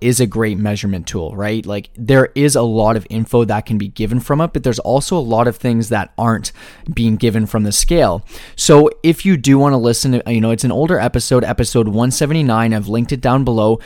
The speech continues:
It's an amazing podcast saying why you should and shouldn't care about your weight, right? So today I just wanted to make sure that you guys all understand there's so much more than just the scale. Of course, yes, losing twenty pounds, like, we, a lot of times, you know, we talk about clients losing twenty pounds, fifty pounds,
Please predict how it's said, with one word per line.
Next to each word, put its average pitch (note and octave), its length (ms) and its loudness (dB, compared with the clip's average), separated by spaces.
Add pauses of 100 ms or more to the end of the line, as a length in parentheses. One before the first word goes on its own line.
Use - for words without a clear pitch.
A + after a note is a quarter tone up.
(160)
It's - 160 -4
an B2+ 60 4
amazing B2+ 560 2
podcast A#2 560 0
saying G#2+ 380 -4
why G#2 220 -2
you D3 160 -2
should B2 360 0
and G#2+ 180 -4
shouldn't A2+ 320 -2
care A2+ 200 -4
about G#2 320 -4
your A2 80 -4
weight, G2+ 360 -6 (280)
right? A2+ 200 0
So C3 120 0
today C#3+ 260 2
I C#3+ 40 2
just C#3 180 -4
wanted C#3 220 0
to C3 80 0
make A#2 200 2
sure - 240 -2
that G2+ 240 -4 (220)
you C3 100 -4
guys F#3+ 240 4
all C#3+ 300 4
understand C3 440 0
there's G#2+ 160 -4
so - 400 4
much F#3 320 2
more B2 440 4 (240)
than A#2 160 2
just A#2 240 0
the A#2 40 -2
scale. G2+ 380 -2
Of - 140 -6
course, C3 300 0
yes, B2 300 0 (200)
losing A2+ 320 0
twenty A#2+ 260 0
pounds, A2+ 400 0
like, G#2+ 140 -4
we, G#2+ 200 -4
a A#2+ 100 -4
lot C#3+ 200 2
of E3+ 80 -6
times, E3 320 -2
you A2 60 0
know, G#2+ 100 0
we A2 100 -2
talk A2 300 -2
about A2+ 160 -2
clients G#2+ 320 -6
losing G2+ 220 -8
twenty D3 260 -2
pounds, C3 320 -2
fifty C3+ 300 -6
pounds, C3 400 0